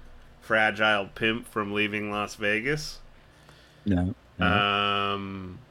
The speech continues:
Speaker 1: and he was a snarky, lovable asshole in Rose Red.
Speaker 2: Yeah.
Speaker 1: That, uh, miniseries of Stephen King that we recently watched. That's
Speaker 2: Yeah.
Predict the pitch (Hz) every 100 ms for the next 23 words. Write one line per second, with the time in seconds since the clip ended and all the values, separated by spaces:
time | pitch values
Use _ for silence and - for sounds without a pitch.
0 | - - - 110 135 208 147 151 151 -
1 | 110 123 120 117 120 113 - - - 120
2 | 127 127 143 139 135 135 131 127 - -
3 | - 113 123 127 120 117 123 147 147 107
4 | 107 117 110 113 113 113 110 117 117 120
5 | 117 143 127 85 - - - - - -
6 | - - - - - - - - 190 196
7 | 104 101 123 139 - 104 98 98 117 143
8 | 101 95 - 107 101 123 127 104 - 98
9 | 98 98 - 76 92 87 80 - - -
10 | 104 101 - - - - - - 95 92